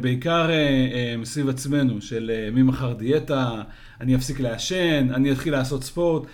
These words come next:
זאת אומרת, אנחנו כולנו למודי, אה, הבטחות, אני אקרא לזה, גם לעצמנו וגם לבני הזוג, שלא קוימו.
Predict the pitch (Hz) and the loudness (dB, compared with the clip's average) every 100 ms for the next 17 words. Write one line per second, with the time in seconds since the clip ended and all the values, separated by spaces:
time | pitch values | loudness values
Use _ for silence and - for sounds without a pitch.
0 | - - 165 160 160 160 131 160 175 208 | -20 -6 0 2 2 0 -2 0 2 2
1 | 196 160 147 135 131 175 180 165 147 127 | 2 2 4 2 2 2 2 2 2 2
2 | 135 120 139 131 175 151 139 127 123 135 | -2 -2 -4 -4 -2 -2 2 2 2 0
3 | 131 127 120 143 165 160 131 165 139 131 | 4 2 2 -2 0 -2 -2 -2 2 2
4 | 156 156 139 143 143 180 156 - 139 180 | 2 0 0 0 0 -2 -4 -2 0 0
5 | 185 160 127 131 131 | 0 4 6 6 4